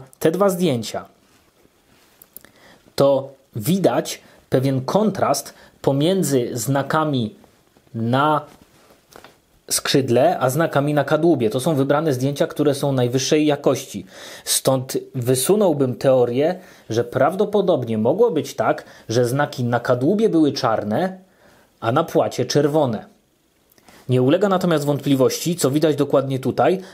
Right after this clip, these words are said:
że po przerobieniu samolotu na dwumiejscowy znaki na kadłubie były namalowane od nowa. One były krótsze. Druga sprawa, która jest ciekawa, to są golenie podwozia. One na publikacjach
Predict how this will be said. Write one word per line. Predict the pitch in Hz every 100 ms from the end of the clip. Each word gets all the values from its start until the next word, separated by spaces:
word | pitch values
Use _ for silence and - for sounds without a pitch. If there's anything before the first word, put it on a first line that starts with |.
| -
że | 123
po | 123 214
przerobieniu | 214 190 160 147 143
samolotu | 135 131 131 127 120
na | 113
dwumiejscowy | 113 190 226 127 - 120 117 165 180 - -
znaki | 117 120 165 165 190
na | 147
kadłubie | 131 131 139 131 151 156 -
były | 127 127 131 139 139 - _ _ 123
namalowane | 139 151 135 120 113 113 123
od | 127 123
nowa. | 135 113 92 - _ _
One | 120 117
były | 113 117 117
krótsze. | - 139 127 - - - _ _ _ -
Druga | 123 185 254
sprawa, | 240 180 139 151 180
która | - 156 151
jest | 147
ciekawa, | - 147 131 127 185 175 -
to | 151 180 -
są | - 151 156
golenie | 147 135 135
podwozia. | 139 160 147 143 104 90 - - - -
One | 135 196 214
na | 156 151 147 - -
publikacjach | - 135 127 123 117 - 135 175